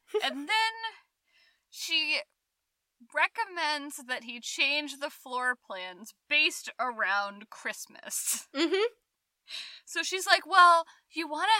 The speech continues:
Speaker 2: have enough room to have Christmas dinner with your whole family and then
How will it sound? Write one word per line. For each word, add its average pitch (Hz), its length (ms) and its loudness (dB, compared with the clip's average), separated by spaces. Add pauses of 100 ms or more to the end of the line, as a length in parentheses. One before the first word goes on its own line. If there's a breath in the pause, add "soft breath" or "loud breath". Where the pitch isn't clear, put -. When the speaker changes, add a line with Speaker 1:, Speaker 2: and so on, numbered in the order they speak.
Speaker 2:
have 320 180 0
enough 285 340 4
room 311 300 -2
to 294 80 -10
have 262 540 6
Christmas 311 600 -6
dinner 339 380 0
with 269 180 -8
your 254 140 -6
whole 440 360 10
family 392 460 2 (100)
and 320 160 6
then 370 120 4